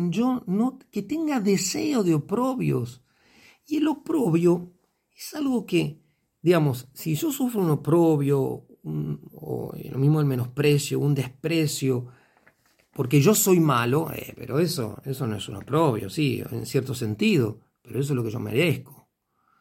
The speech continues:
<laughs> La cuestión es que si es un oprobio, un menosprecio, un desprecio, algo infundado, algo injusto, cuánto más por él,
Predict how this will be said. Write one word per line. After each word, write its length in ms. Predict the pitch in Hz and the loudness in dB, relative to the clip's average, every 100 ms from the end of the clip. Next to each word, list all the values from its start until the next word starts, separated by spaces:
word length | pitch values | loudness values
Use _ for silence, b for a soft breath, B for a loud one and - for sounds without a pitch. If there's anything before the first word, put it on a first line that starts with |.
| _ _ - - | _ _ -10 -8
<laughs> 720 | 139 - _ _ _ _ - | -6 -10 _ _ _ _ -8
La 100 | 135 | -2
cuestión 300 | 180 269 285 | 0 2 2
es 80 | - | 2
que 480 | 190 160 - _ _ _ | 2 0 -6 _ _ _
si 140 | 214 | -8
es 140 | 214 | 0
un 200 | 254 214 | 2 2
oprobio, 480 | 156 123 170 214 185 | 2 0 2 2 2
un 140 | 165 160 | 0 0
menosprecio, 680 | 147 123 - 156 202 - 151 | -2 -4 -8 -6 -6 -4 -2
un 60 | |
desprecio, 460 | 139 - 196 196 175 | -2 -4 -4 -2 0
algo 180 | 175 185 | 2 0
infundado, 760 | 170 139 135 135 214 175 147 | 0 0 0 2 2 2 2
algo 180 | 185 180 | 2 0
injusto, 760 | 151 - 226 151 - 110 - _ | 0 -2 -4 -4 -6 -10 -10 _
cuánto 300 | 123 123 127 | -8 -4 -2
más 180 | 135 147 | -2 -4
por 260 | _ 110 | _ -6
él, 380 | 131 170 131 | -2 -2 -4